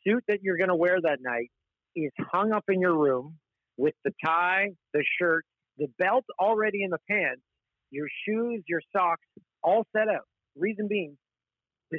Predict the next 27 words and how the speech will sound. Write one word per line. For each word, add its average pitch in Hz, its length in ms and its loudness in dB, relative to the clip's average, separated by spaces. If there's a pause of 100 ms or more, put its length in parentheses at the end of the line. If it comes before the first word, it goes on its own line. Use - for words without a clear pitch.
say, 147 160 -2
"We 156 140 0
want 202 320 -2
you 185 160 -4
to 165 80 2
be 147 260 -4 (720)
able 170 200 0
to 143 180 0
focus 190 340 0
on 196 120 0
your 175 140 0
job 175 360 2 (160)
and 143 140 -6
not 151 160 0
have 160 180 -4
to - 20 -8
worry 147 280 0
about 127 240 -2 (140)
anything 151 480 -4
else." 104 180 -10 (1200)
So 170 480 2
<laughs> - 40 -12
it - 600 -8
was, 240 200 -4 (600)
it, 220 220 2 (680)
they 226 280 2
handled, 190 540 2